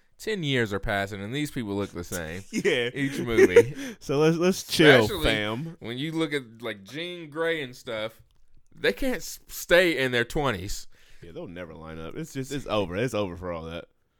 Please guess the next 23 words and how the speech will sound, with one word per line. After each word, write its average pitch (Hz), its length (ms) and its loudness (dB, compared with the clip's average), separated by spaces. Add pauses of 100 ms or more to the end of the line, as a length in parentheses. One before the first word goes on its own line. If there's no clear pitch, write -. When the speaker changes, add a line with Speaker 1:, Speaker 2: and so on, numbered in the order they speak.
(220)
Speaker 1:
Yep. 127 240 -12 (360)
Speaker 2:
All 165 60 -12
right, 143 120 -8
so 135 100 -6
Bryan 156 280 -2
Singer, 156 220 -4
you 160 140 -2
on 123 340 0
punishment, 135 400 -2
sir? 131 260 -12 (920)
Go 151 240 -2
in 160 60 -2
the 131 80 -2
corner, 139 360 0
and 107 160 -2
there's 196 140 0
a 151 40 -2
lot 123 180 2
of 101 80 -4
things 101 240 -6
you 101 140 -10
should 95 200 -14
just, 92 300 -14